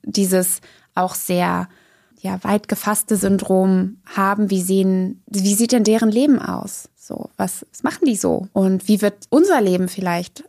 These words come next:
aussehen als Eltern eines Kindes, was damit lebt?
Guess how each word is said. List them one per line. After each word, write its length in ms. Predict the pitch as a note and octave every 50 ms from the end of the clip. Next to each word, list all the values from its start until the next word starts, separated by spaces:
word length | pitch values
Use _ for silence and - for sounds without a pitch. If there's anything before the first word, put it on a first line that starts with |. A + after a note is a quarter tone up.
| _
aussehen 640 | - F#3 F#3 F#3 F3+ - - F#3+ F3+ F3+ F#2 - -
als 200 | - F#3+ F#3 -
Eltern 480 | - - F#3+ F#3+ G3 - - G3 F#3 F#3+
eines 440 | - F#3 F#3 F#3 F3+ - - - _
Kindes, 600 | - - A3+ G#3 G3+ G3 F#3+ F#3 - - - - D4+ - _ _ _
was 240 | - G3 F#3 - -
damit 420 | G3 F#3 F#3 F3+ F#3 - - - - _
lebt? 500 | - - G3 G3 F3+ - - - - -